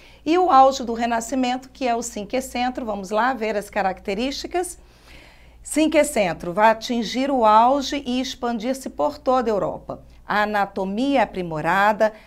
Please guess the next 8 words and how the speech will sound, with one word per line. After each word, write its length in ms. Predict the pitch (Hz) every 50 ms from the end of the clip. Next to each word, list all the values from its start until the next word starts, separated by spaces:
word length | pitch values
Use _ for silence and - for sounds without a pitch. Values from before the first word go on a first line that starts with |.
| - - -
a 140 | - 202 208
técnica 840 | 208 - - 262 285 294 294 285 285 - 247 226 214 220 - 226 208
do 140 | 185 190
esfumato, 840 | 190 185 - - - 180 165 165 180 202 208 220 226 220 220 - 220
que 120 | 196 - 202
é 40 |
o 120 | 196 185 185 -
chiaroscuro, 1000 | - 190 170 165 160 160 156 156 - - - 240 240 240 247 240 233 240 240 240